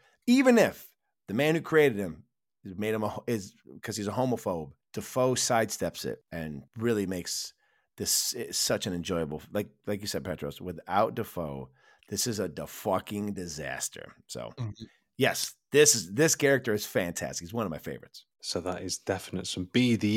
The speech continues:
Speaker 3: E there from
Speaker 1: All,
Speaker 3: Scott.
Speaker 1: the B D E swipe. The dick is just swiping back and forth.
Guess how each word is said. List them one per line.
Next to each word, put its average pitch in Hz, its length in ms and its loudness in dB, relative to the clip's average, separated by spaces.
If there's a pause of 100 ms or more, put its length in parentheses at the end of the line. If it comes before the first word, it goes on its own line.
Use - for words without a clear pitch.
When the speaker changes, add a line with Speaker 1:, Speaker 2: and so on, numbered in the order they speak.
(160)
Speaker 3:
E 110 40 4
there 107 400 6
from 98 520 0 (200)
Speaker 1:
All, 127 160 10
Speaker 3:
Scott. 104 300 2
Speaker 1:
the 147 80 6
B 165 240 2
D 170 160 2
E 160 40 2
swipe. 147 540 4
The 120 120 -6
dick 143 320 2
is 139 100 2
just 123 240 2
swiping 131 460 2
back 127 220 4
and 123 100 -2
forth. 104 280 -2